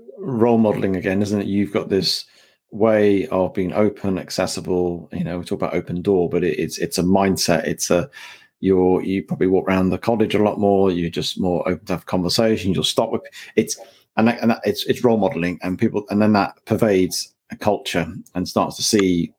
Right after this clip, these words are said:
these values again, and this person's making a difference and an impact. Um, and I'm sure you, you've obviously made hundreds and thousands of, of, of decisions, uh, as your,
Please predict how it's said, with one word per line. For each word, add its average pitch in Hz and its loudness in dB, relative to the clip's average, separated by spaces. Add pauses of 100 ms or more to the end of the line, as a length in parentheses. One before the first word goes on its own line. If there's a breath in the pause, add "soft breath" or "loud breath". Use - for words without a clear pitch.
(220)
these 92 0
values 90 2
again, 85 2
and 78 2
this 85 2
person's 85 0
making 90 -2
a 85 -2
difference 90 -2
and 73 -2
an 90 2
impact. 87 -4 (540 loud breath)
Um, 117 2 (680 soft breath)
and 120 4
I'm 123 4
sure 156 4
you, 139 2
you've 120 2
obviously 113 0
made 107 2
hundreds 117 2
and 98 -2
thousands 101 2
of, 90 -6
of, 95 -4
of 90 -4
decisions, 101 0
uh, 92 0
as 90 -4
your, 92 0